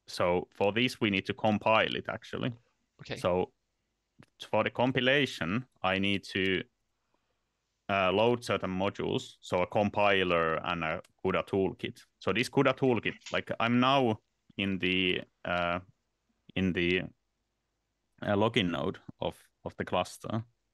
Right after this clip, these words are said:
Speaker 1: So this doesn't have a G P U available, but I have
Speaker 2: Okay.
Speaker 1: a tool, cuda toolkit,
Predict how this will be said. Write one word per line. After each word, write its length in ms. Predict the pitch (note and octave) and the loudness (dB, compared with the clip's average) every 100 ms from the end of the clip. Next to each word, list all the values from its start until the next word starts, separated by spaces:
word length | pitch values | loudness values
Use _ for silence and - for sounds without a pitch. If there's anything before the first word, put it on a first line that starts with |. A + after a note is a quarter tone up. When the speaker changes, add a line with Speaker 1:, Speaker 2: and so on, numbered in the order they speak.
| _ | _
Speaker 1:
So 180 | - A#2+ | -4 -2
this 220 | G#2 C3 | 0 0
doesn't 300 | - A#2 A2 | 0 0 0
have 160 | G2 G2+ | 0 -2
a 40 | - | -2
G 260 | - G2 | -2 -2
P 120 | G2 E2+ | -2 -6
U 60 | E2+ | -6
available, 680 | - F2 F2 - - - A#2 _ - | -4 -4 -4 -6 -6 -6 -6 _ -6
but 160 | F2+ | -2
I 140 | G2 A2 | 0 0
have 160 | A#2 | 0
Speaker 2:
Okay. 140 | G#2+ - | -2 -2
Speaker 1:
a 20 | |
tool, 140 | A#2+ A#2 | -4 0
cuda 240 | C3 A#2 | 2 2
toolkit, 560 | - B2 A2 F#2 - - | 2 0 0 -2 -6 -10